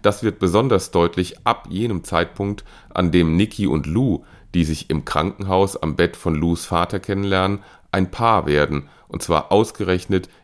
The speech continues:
in Nikis und Clemens Hochzeitsnacht.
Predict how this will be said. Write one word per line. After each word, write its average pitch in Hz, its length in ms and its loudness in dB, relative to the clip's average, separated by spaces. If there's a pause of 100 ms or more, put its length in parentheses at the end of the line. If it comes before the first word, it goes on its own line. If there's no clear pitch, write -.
in 80 220 2
Nikis 92 520 2
und 76 220 -6
Clemens 85 680 0
Hochzeitsnacht. - 920 -6